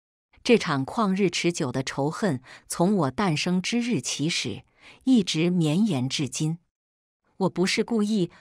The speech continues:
不去爸爸的生日的，只是那天腹痛到几乎快要昏过去，我才意识到一点端倪。不过，其实我不去，他或许会更舒心。江玉没有再找我。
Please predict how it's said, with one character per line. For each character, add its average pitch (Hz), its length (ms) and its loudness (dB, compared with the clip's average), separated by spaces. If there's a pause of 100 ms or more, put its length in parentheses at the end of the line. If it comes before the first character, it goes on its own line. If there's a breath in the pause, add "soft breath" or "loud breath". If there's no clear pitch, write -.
(140 loud breath)
不 180 140 2
去 - 180 -2
爸 277 260 -4
爸 131 160 -4
的 131 120 -6
生 156 280 -2
日 151 220 -4
的， - 220 -10 (720)
只 180 100 0
是 180 140 0
那 170 180 2
天 165 340 -2 (300 loud breath)
腹 208 260 0
痛 180 220 -2
到 147 240 0
几 196 240 0
乎 190 180 -2
快 190 260 -2
要 143 140 0
昏 180 280 0
过 165 180 0
去， 123 280 -8 (460 soft breath)
我 175 120 2
才 - 180 -4
意 220 220 2
识 170 180 -2
到 139 220 -2
一 233 120 0
点 143 260 -4
端 160 260 0
倪。 123 260 -4 (720)
不 175 120 0
过， 165 300 2 (300 loud breath)
其 - 180 0
实 185 180 0
我 151 180 -2
不 139 140 -4
去， - 340 -2 (360)
他 185 140 -2
或 180 260 0
许 - 220 -4
会 170 240 -2
更 170 200 -2
舒 165 240 -4
心。 208 380 -2 (640)
江 208 280 4
玉 190 140 4
没 151 180 2
有 185 160 2
再 151 160 -2
找 123 240 -4
我。 143 360 -10